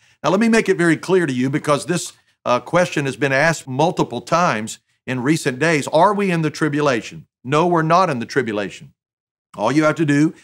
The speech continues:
is read the scripture, understand in the book of Revelation that the very first, uh, entrance to that tribulation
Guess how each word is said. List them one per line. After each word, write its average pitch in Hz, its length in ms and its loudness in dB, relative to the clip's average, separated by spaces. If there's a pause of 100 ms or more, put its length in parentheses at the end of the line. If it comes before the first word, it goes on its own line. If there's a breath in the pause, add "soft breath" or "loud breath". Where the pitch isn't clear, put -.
(220 loud breath)
is 123 220 -2
read 151 220 2
the 202 80 0
scripture, 160 520 -2
understand 160 560 0
in 165 60 -2
the 151 80 0
book 165 200 -2
of 156 120 -2
Revelation 165 540 0
that 156 140 -2
the 139 80 -2
very 143 240 0
first, 202 580 0 (360)
uh, 123 360 4
entrance 170 480 0
to 147 120 -4
that 127 220 0
tribulation 117 720 -4